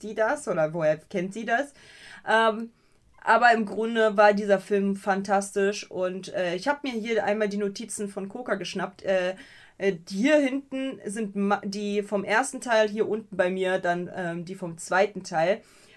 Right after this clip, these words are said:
Äh, tatsächlich hab ich die mir hier jetzt aufgepackt. Und, ähm, wie ist denn dein Eindruck vom ersten Film gewesen, außer halt eben, dass es diesen nein-, neunziger Jahre Flair hatte?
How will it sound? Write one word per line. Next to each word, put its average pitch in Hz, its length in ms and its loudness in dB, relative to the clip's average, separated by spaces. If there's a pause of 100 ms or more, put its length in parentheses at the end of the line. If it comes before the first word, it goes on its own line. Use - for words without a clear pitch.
Äh, 208 280 8
tatsächlich 208 480 2
hab 202 100 2
ich 196 120 -8
die 202 100 -8
mir 196 140 2
hier 190 220 0
jetzt 180 260 -2
aufgepackt. 196 760 0 (340)
Und, 208 440 0
ähm, 202 500 4 (220)
wie 254 120 0
ist 311 100 2
denn 302 100 2
dein 294 220 8
Eindruck 269 420 -2
vom 226 200 -6
ersten 220 320 0
Film 254 240 -6
gewesen, 226 420 -4
außer 214 280 2
halt 202 160 4
eben, 208 200 -4
dass 196 160 -4
es 196 100 -10
diesen 196 240 -2
nein-, 180 300 -4
neunziger 196 360 -4
Jahre 170 300 0
Flair 156 300 -8
hatte? 156 360 -12